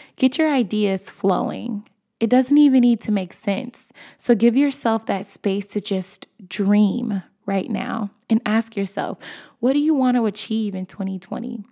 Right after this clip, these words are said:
It can be super big, like finding a new job or moving across the country, or something super small, like wanting to cook more or cultivating more relationships and growing your network.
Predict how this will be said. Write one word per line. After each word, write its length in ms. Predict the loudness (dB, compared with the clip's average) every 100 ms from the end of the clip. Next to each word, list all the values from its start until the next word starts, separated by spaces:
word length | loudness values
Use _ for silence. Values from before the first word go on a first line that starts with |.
| _ _ -18 -6
It 100 | -2
can 120 | -2
be 120 | -2
super 320 | -4 -4 -4
big, 360 | -2 0 0 0
like 380 | -4 -4 -8 -12
finding 400 | -10 -2 0 2
a 40 | 0
new 140 | -2
job 580 | -2 -2 0 -2 -6 -8 -18 -20 -20 _
or 480 | 0 0 -2 -4 -6 _ 0
moving 380 | 2 4 2 0
across 420 | 0 -4 -4 -6
the 120 | -8
country, 640 | 0 2 2 0 0 0 0
or 220 | 0 -4 _
something 400 | -4 -2 2 2
super 280 | 2 -2 -2
small, 400 | 0 2 2 2
like 280 | 0 -2 -4
wanting 400 | -4 0 2 2
to 120 | 0
cook 260 | -4 -4 -2
more 460 | -2 -2 -4 -8 -8 -18 -18 -4
or 400 | 0 2 0 -4 _ _
cultivating 640 | -2 -2 0 0 2 2 2
more 160 | 2
relationships 960 | 0 0 0 0 0 2 0 -4 -6 -4
and 200 | -2 0
growing 340 | 0 2 4
your 120 | 4 6
network. 680 | 4 2 -4 -8 -12 -20